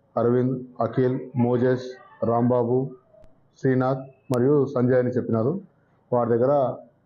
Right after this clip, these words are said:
టోటల్ రెండు కిలోల మూడు వందల గ్రాములు అర-, దాదాపు రెండు కిలోల మూడు వందల గ్రాముల గంజాయి మరియు ఒక ఆరు సెల్ ఫోన్లు,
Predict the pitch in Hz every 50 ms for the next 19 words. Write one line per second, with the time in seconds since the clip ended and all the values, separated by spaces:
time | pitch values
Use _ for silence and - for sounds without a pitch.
0 | _ _ 127 123 120 131 127 123 123 117 117 113 113 113 113 113 113 127 123 123
1 | 123 131 123 120 120 120 117 117 117 117 110 110 113 117 123 123 120 113 113 117
2 | 113 113 110 107 104 113 113 120 123 123 127 123 117 113 117 113 107 113 117 117
3 | 113 113 110 110 110 107 104 104 110 110 113 110 101 110 110 110 120 120 127 143
4 | 160 170 - _ _ _ _ _ _ _ _ 120 117 120 120 113 117 120 117 117
5 | 117 113 113 120 - - _ - 113 120 120 123 117 110 - - 117 117 113 127
6 | 127 127 123 139 151 165 165